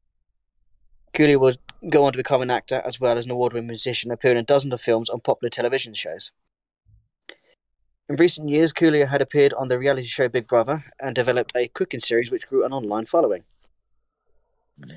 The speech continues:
Oh, hang on.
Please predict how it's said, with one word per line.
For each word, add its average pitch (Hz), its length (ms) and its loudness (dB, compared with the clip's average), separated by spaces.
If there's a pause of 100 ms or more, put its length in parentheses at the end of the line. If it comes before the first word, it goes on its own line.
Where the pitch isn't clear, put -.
(1300)
Oh, 120 300 4 (960)
hang 113 180 -2
on. 107 140 -8